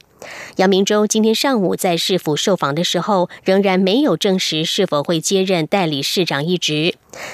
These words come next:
但对媒体询问未来的工作重点，杨明洲指出，包括防汛、防台、防疫、办理市长补选、面对议会总质询等，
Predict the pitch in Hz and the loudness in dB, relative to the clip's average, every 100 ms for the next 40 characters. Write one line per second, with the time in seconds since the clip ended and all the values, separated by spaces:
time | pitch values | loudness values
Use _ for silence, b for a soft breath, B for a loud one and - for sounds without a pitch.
0 | - 202 180 175 160 185 170 - 160 185 | 0 2 4 2 2 0 -2 -2 -2 0
1 | 220 180 196 170 151 170 226 240 233 214 | 2 2 2 2 0 0 0 0 0 0
2 | 330 294 196 151 123 - B B 180 180 | 2 2 2 -2 -4 -8 B B 2 4
3 | 180 190 - 139 - 233 240 - B - | 4 2 0 -2 -2 2 2 0 B -2
4 | 202 202 - 190 156 170 156 185 311 240 | 0 0 0 -2 0 -2 -2 0 0 0
5 | 160 B B - 180 269 - 151 160 214 | 0 B B 0 0 0 -2 0 0 -4
6 | - - 147 180 285 240 - B _ 202 | -8 -2 0 2 2 0 -2 B _ 0
7 | 165 139 - - - 147 147 226 - 180 | 0 -2 -2 -2 -2 -4 0 -2 0 0
8 | 131 - _ - 208 180 185 196 180 180 | -2 -6 _ 2 2 4 2 2 0 0
9 | 156 - 151 - 214 - 254 302 151 | 0 -2 -2 -2 -2 2 0 2 -2